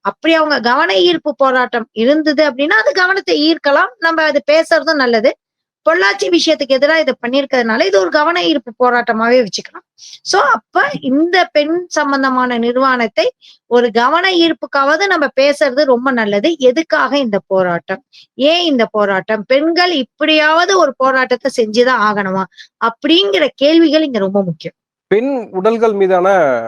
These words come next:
Speaker 2: அரசியல் அப்படின்னு ஒண்ணு இருக்கு இல்லையா? அதாவது எப்படி பார்க்கப்படுறாங்க அப்படின்றத ஒரு விழிப்புணர்வு ஏற்படுத்தணும், அவேர்னஸ் ஏற்படுத்தணும் அப்படின்றதுக்காக இங்க அப்ப ஒரு பதிலடியாக இந்த முயற்சி நம்ம எடுத்துக்கிறதா?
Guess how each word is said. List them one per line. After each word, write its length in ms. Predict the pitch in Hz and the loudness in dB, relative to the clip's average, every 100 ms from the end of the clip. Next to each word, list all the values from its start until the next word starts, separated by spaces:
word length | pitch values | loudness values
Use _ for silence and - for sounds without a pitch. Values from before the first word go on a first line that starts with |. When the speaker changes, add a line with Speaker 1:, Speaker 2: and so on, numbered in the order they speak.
| 110 _ - | -10 _ -4
Speaker 2:
அரசியல் 540 | 147 196 - 214 156 | -2 -2 0 0 2
அப்படின்னு 260 | 147 143 143 | 0 -2 -2
ஒண்ணு 100 | 135 | -4
இருக்கு 220 | 127 135 | -6 -6
இல்லையா? 260 | 117 123 123 | -2 0 0
அதாவது 640 | 131 143 151 156 139 123 _ _ _ _ - | 2 2 2 2 2 -2 _ _ _ _ -8
எப்படி 360 | 135 135 208 175 | -6 -2 -2 0
பார்க்கப்படுறாங்க 760 | 175 - 190 156 151 151 143 143 151 156 | 0 0 -4 -2 0 0 0 0 0 -2
அப்படின்றத 600 | 143 147 170 165 175 196 | -4 -4 -2 0 2 2
ஒரு 180 | 170 | 2
விழிப்புணர்வு 460 | 151 175 190 202 190 | 0 -4 -2 0 2
ஏற்படுத்தணும், 640 | 160 170 170 151 165 165 | 2 0 -2 -2 0 0
அவேர்னஸ் 380 | 139 170 180 175 | 2 2 0 0
ஏற்படுத்தணும் 680 | 156 147 151 139 - 131 123 | 0 0 -2 -2 0 0 0
அப்படின்றதுக்காக 920 | 120 139 156 147 135 139 131 160 226 - _ _ _ _ - | -2 -2 0 0 0 2 2 2 0 -4 _ _ _ _ -6
இங்க 200 | 208 202 202 190 - - _ _ _ _ _ - | 0 2 4 2 -2 -10 _ _ _ _ _ -4
அப்ப 320 | 180 170 170 | -4 0 0
ஒரு 140 | 180 | 0
பதிலடியாக 640 | 175 196 240 226 226 214 254 247 | 0 2 0 2 0 2 2 2
இந்த 220 | 214 196 190 | 2 -2 -2
முயற்சி 340 | 190 214 208 | 0 0 0
நம்ம 160 | 208 175 | -2 0
எடுத்துக்கிறதா? 520 | 170 165 151 131 123 | 0 -2 -4 -2 -2